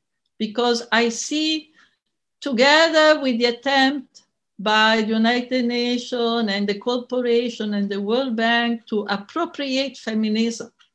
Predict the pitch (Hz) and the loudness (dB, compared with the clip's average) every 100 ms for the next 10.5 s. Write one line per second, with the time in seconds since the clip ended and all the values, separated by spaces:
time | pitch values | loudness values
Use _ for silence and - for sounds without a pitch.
0 | _ _ - 262 220 302 349 302 262 226 | _ _ -6 0 4 4 4 2 2 0
1 | 220 214 214 - - - - 214 247 339 | 0 0 -2 -6 -20 -10 -2 2 2 2
2 | - 320 302 - 294 285 233 233 247 302 | -2 -4 -4 -4 -4 -2 0 0 -2 -2
3 | 277 269 247 233 233 247 247 - _ _ | -4 -4 -4 -2 -2 -4 -8 -20 _ _
4 | _ - 196 214 320 330 330 330 320 208 | _ -4 -2 2 4 6 8 6 4 -2
5 | 220 247 285 311 254 - - - 320 311 | -4 -2 0 0 -4 -8 -10 -2 2 4
6 | 190 160 - - _ _ _ _ _ _ | 4 -2 -10 -16 _ _ _ _ _ _
7 | _ - 214 220 214 214 226 294 339 339 | _ 0 4 4 4 0 0 2 2 -2
8 | - 330 320 320 - 294 294 294 - _ | -4 -2 -2 -4 -6 -4 -4 -6 -12 _
9 | _ - 285 294 285 285 277 262 - 226 | _ -4 0 0 0 0 -2 -4 -4 2
10 | 240 247 220 185 180 | 2 2 -2 -6 -8